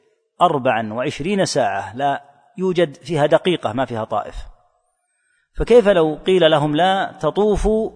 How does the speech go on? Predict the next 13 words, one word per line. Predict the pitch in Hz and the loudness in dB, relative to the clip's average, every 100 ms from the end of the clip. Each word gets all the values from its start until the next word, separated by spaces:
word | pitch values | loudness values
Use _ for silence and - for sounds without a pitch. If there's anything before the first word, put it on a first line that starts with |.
| - | -2
بعد | 156 147 | 0 2
العصر"، | 127 143 - 110 - - | 2 0 -2 -6 -8 -16
وبعد | 110 110 98 127 139 | -14 -12 -10 -8 -4
العصر | 135 156 165 | -2 -2 -2
في | 135 | -8
الصيف | 139 - 180 170 | -10 -6 -4 -4
ثلاث | - 175 175 | -2 -2 -2
ساعات، | - 120 107 - - _ _ _ _ _ _ _ _ _ _ _ _ _ _ _ _ _ _ | -4 -4 -4 -10 -20 _ _ _ _ _ _ _ _ _ _ _ _ _ _ _ _ _ _
"ولا | 135 175 185 | 0 4 4
تطوفوا | 175 196 202 - 208 214 - | 4 4 2 4 2 0 0
بعد | 165 160 | 2 4
الفجر"، | 160 135 151 127 - - _ _ _ _ _ _ _ _ _ _ _ | 2 2 0 -2 -6 -16 _ _ _ _ _ _ _ _ _ _ _
ويمكثون | 131 123 120 104 - 139 160 - - 165 175 185 185 | -8 -4 -2 -4 -10 -6 -4 -2 0 2 4 2 -2